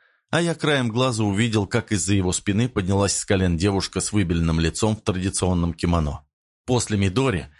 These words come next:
этот грим вызывал во мне просто море различных чувств, из которых ни одно нельзя было назвать светлым и радостным.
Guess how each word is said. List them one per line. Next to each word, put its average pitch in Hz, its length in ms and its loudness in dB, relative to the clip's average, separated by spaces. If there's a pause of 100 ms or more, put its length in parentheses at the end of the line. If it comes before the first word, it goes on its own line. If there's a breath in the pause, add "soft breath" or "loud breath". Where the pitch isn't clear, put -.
(260 soft breath)
этот 160 380 -2
грим 127 340 0
вызывал 104 480 2
во 98 100 0
мне 104 180 2
просто 110 380 -2
море 113 380 2
различных 90 600 -2
чувств, - 400 -2 (220)
из 160 140 0
которых 127 400 -2
ни 147 140 0
одно 117 280 0
нельзя 104 380 2
было 98 280 0
назвать 87 380 0
светлым 98 460 -2
и - 180 -2
радостным. - 580 -4